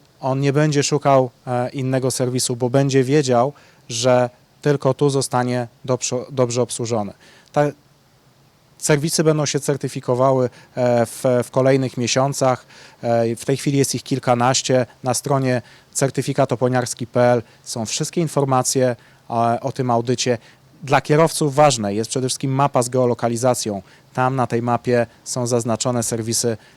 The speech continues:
które już ten certyfikat mają. Trzeba po prostu do nich jeździć. Anglicy mówią: „Sky's the limit”. W Polsce jest blisko dwanaście tysięcy,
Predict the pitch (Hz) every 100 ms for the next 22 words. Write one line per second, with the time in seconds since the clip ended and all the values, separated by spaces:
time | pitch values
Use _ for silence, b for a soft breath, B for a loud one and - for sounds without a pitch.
0 | - - 117 110 110 120 135 - 120 120
1 | 113 110 120 113 - 117 110 107 b b
2 | b - - 113 104 120 113 117 110 110
3 | 123 104 104 - - _ _ _ _ b
4 | b b - 123 123 143 - 139 135 139
5 | 123 - 127 131 123 117 110 101 - -
6 | - 104 - 120 123 - 120 113 - 120
7 | 123 - 117 113 113 117 - 110 107 113
8 | 107 113 110